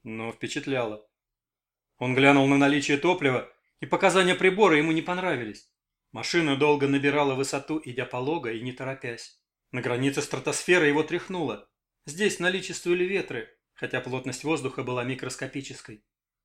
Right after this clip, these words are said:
Когда он пронзил основную массу пыли ледяного слоя, стало несколько светлей, но он все равно не наблюдал ни Индры, ни звезд, ни родной Маары. Хадас не знал предельные характеристики машины по высоте,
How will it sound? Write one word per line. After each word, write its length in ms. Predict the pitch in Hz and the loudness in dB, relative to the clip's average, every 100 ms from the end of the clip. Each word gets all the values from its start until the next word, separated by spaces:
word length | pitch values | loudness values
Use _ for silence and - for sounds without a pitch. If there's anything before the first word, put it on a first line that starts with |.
| _ _ _ | _ _ _
Когда 260 | 120 113 123 | -8 -2 -2
он 100 | 127 | 0
пронзил 380 | 139 135 143 | 0 2 2
основную 400 | 139 143 139 139 | 2 0 2 2
массу 340 | 143 151 143 143 | 2 2 0 -4
пыли 260 | 160 147 | 0 0
ледяного 500 | 143 139 147 156 147 | 0 -2 -2 -2 -2
слоя, 480 | 147 165 180 160 127 - _ _ | -2 0 2 2 0 -12 _ _
стало 340 | - 175 170 | -6 0 0
несколько 440 | 160 170 - 151 165 | 0 -2 -4 -4 -4
светлей, 680 | - 160 175 180 165 - _ _ - | -4 -4 2 2 2 -2 _ _ -4
но 180 | 160 | -2
он 60 | 170 | -2
все 160 | - 170 | 0 0
равно 260 | 170 175 | 2 2
не 100 | 143 | 0
наблюдал 460 | 135 139 143 135 135 | 0 0 2 2 2
ни 260 | 143 147 | 2 2
Индры, 340 | 170 135 123 - _ - | 2 0 -4 -6 _ -8
ни 100 | 180 | -6
звезд, 440 | 139 147 160 151 _ _ - | 0 2 2 -2 _ _ -10
ни 100 | 127 | -4
родной 340 | 127 127 127 | -2 -2 -4
Маары. 480 | 127 131 123 110 - _ _ _ _ _ _ | -4 -6 -6 -12 -18 _ _ _ _ _ _
Хадас 380 | - 196 180 185 | 2 2 2 0
не 80 | 185 | -4
знал 300 | 180 175 139 | 0 0 0
предельные 460 | 151 156 151 139 | 0 2 2 2
характеристики 680 | 139 143 143 147 147 - 135 | 0 -2 -2 -4 -4 -6 -6
машины 400 | 139 147 160 147 | -6 -4 -4 -4
по 120 | 139 | -4
высоте, 560 | 135 139 151 180 170 | -6 -4 -4 -2 -2